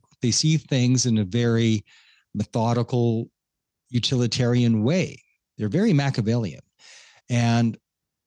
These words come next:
it, it's hard, like, 'cause when you like somebody, when you look at somebody and you respect them and you go, "Oh, they seem really nice." Once you've made that emotional attachment, uh, seeing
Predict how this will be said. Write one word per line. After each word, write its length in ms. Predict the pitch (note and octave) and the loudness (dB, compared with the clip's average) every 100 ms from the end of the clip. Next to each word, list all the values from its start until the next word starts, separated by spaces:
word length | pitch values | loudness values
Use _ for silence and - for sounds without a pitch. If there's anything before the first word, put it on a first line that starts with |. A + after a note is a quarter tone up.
| _ _ _ _ _ - | _ _ _ _ _ -6
it, 120 | D3 - | -6 -2
it's 140 | C3+ | -4
hard, 240 | - G3+ C#3+ | 0 0 0
like, 140 | A2 | -2
'cause 240 | - B2 G#2+ | -2 -4 0
when 120 | B2+ | 2
you 100 | A2+ | 2
like 240 | C3+ G#3+ | 2 0
somebody, 380 | - G#2+ F2+ G#2+ | -2 -2 -4 -2
when 120 | A#2 | 0
you 100 | C3 | 2
look 160 | E3 E3 | 0 0
at 60 | |
somebody 580 | - C#3+ C#3 C3 C3+ C3 | -2 2 2 2 0 0
and 120 | G2+ | -2
you 80 | E2+ | -6
respect 520 | D#2 - - D3 C#3+ | -6 -6 -2 -4 -2
them 380 | C#3+ B2+ B2+ B2 | -2 2 2 2
and 140 | G2+ G2 | 0 -4
you 60 | |
go, 100 | B2 | -4
"Oh, 220 | E3 E3 D3+ | 0 2 2
they 100 | D#3+ | 2
seem 320 | - F3 D3 | 2 2 4
really 280 | F3 E3+ D3 | 2 2 0
nice." 580 | F3 F3+ A2+ - - - _ _ _ _ | 0 -2 -2 -2 -4 -6 _ _ _ _
Once 200 | F#3 - | -2 0
you've 160 | A3+ E3 | -2 0
made 160 | C#3+ | -2
that 120 | B2+ | 0
emotional 500 | A2 A#2 B2+ - G#2 | 0 0 -2 -2 -4
attachment, 640 | G2+ A#2+ C#3 F3+ - - - - - _ _ | -4 -2 -2 -2 -6 -12 -18 -20 -20 _ _
uh, 120 | G#2+ A2+ | -6 -4
seeing 540 | - F#3 E3 C#3+ | 0 0 2 0